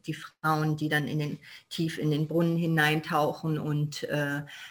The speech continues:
arbeiten, den Alltag kennenlernen, dienen. „Willst du mir dienen?“, fragt Frau Holle. „Ja, ich will dienen. Also ich will durch den Alltag gehen, ich will arbeiten, ich will auch an mir arbeiten.“ Also unsere Tendenz ist dieses Lösungsorientierte und wir wollen oft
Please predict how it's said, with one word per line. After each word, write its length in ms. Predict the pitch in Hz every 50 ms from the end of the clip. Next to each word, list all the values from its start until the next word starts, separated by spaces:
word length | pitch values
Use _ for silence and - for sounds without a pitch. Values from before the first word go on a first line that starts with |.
| - -
arbeiten, 680 | - 175 170 170 165 160 156 156 147 - - 156 151
den 160 | 147 147 151
Alltag 460 | - - 151 160 156 - 170 156 156 -
kennenlernen, 640 | - 170 156 156 156 151 151 147 147 151 147 139 135
dienen. 640 | - 160 156 160 170 170 170 175 175 175 175 175 170
„Willst 260 | - 165 160 160 -
du 60 | -
mir 160 | 160 156 151 151
dienen?“, 380 | 151 165 170 175 180 180 170
fragt 340 | - - 165 165 165 - -
Frau 160 | - 170 165
Holle. 220 | 165 165 160 160 160
„Ja, 340 | 156 151 147 147 165 180 190 -
ich 160 | - - 156
will 160 | 147 143 139
dienen. 600 | - 156 156 165 170 180 180 185 185 190 190 - - - - - - - - -
Also 160 | - 156 156
ich 160 | - - -
will 120 | 175 170
durch 140 | 165 180 175
den 140 | - 190 165
Alltag 360 | 139 147 156 170 - 165 156
gehen, 180 | - 175 165 165
ich 180 | 165 - -
will 160 | - 175 175 -
arbeiten, 640 | - 156 156 156 156 156 156 151 156 156 - -
ich 140 | - - -
will 80 | 160 151
auch 100 | 165 -
an 160 | 185 180 170
mir 280 | 170 165 165 165 160 -
arbeiten.“ 800 | 147 151 156 156 156 151 151 147 151 - - 156 160 151 156 - - - - - - - - - - - _ -
Also 220 | 175 160 170 165
unsere 260 | 170 156 175 185 185
Tendenz 520 | - 190 180 170 160 165 180 208 214 214 -
ist 460 | - 202 - - - - - - -
dieses 280 | 180 170 175 165 -
Lösungsorientierte 1120 | 196 220 226 220 - 202 170 - - - 156 147 160 156 151 151 - - 160 156 151 151 156
und 100 | 151 151
wir 140 | 175 156 165
wollen 220 | 170 175 190 190
oft 320 | - 170 175 - - -